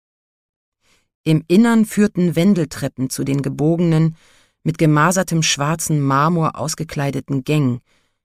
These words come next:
die sich wie verkalkte Adern um das vollkommene Rund zogen. Lund hatte drei Monate gebraucht, um sich in dem Komplex zurechtzufinden.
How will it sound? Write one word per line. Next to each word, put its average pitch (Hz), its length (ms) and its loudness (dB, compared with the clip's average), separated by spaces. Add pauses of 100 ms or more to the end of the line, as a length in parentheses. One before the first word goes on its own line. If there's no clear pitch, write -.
(200)
die 139 80 -6
sich 139 240 -8
wie - 80 -6
verkalkte 151 720 -4
Adern 156 420 -2
um 143 120 -6
das 147 160 -6
vollkommene 170 640 -2
Rund 143 340 -4
zogen. 123 400 -10 (1700)
Lund 208 300 6
hatte 190 220 -2
drei 180 340 0
Monate 151 400 2
gebraucht, 127 480 -4 (320)
um 139 180 -6
sich 135 200 -6
in 139 80 -4
dem 139 160 -2
Komplex - 520 -6
zurechtzufinden. 123 840 -8